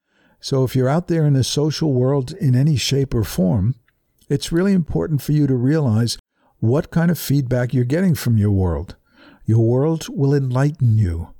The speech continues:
but you've got to start reading the tea le-, tea leaves. I mean, you could, you can read the tea leaves of introspection, like the court stenographer, and just start being aware of the thoughts that go through your mind dispassionately, and then reviewing these thoughts and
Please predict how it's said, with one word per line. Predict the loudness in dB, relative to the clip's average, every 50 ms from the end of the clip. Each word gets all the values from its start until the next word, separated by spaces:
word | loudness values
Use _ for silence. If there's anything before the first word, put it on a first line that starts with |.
| -20 _ _ _ _ _ _ -8 -6
but | -4 -4 -4
you've | -4 -2
got | 0 0
to | 0 0
start | -2 -2 -2 -4 -2
reading | 0 0 0 2 2 2 2 2 2
the | 2 0
tea | -2 -2 -2 -2
le-, | 0 0 0 0 -2 -4 -6 -6
tea | -4 -2 0
leaves. | 2 2 0 0 -2 -6 -8 -12 -12 -16 -20 -20 -14 -4 -2
I |
mean, | 0 2 2
you | 2 2 0
could, | -2 -6 -6 -8 -12 _ _ _
you | -4 -4 -2
can | 0 0 0
read | 2 0 0 0
the | -4
tea | -4 -2 -2 0 2
leaves | 2 2 4 4 2 2 0 -2 -4 -4
of | -4 0 0 2 2 2 2
introspection, | 0 0 0 0 0 -2 -2 -2 -4 -4 -4 -4 -4 -2 0 0 0 -2 -4 _ _ _ _
like | -2 -2 -2 -2 _ _
the | -8 -6
court | -6 -2 -4 -4 -4 -4 -6
stenographer, | -6 -2 -2 0 0 0 0 -2 -4 -4 -2 -2 -2
and | -2 -2
just | -2 -2 -2 -4
start | -4 -2 0 0 0 -2 -4 -4 -2
being | -2 0 0 0
aware | 0 0 0 2 2 2 2 2 2 0
of | 0 0
the | -2 -4
thoughts | -2 -2 0 0 0 -2 -2
that | -4 -4 -2 -2
go | -2 -2
through | -2 -2 -2 0 2
your | 2 2 2
mind | 0 0 0 0 0 0 0 -2 -6 -14 -20 -20 -12 -4
dispassionately, | -4 -4 -4 -2 -2 -2 -2 -2 -2 -4 -2 -2 -2 -2 -2 -2 -2 0 0 0 -2 -4 _ _ _ _ _ _ _ _ -4 -2
and | 0 0
then | 0 0 -2 0
reviewing | 0 0 0 0 2 2 2 2 2 2 2 2 2
these | 2 2 0 -2 -4
thoughts | -2 -2 0 0 0 -2 -2 0
and | 0 0 0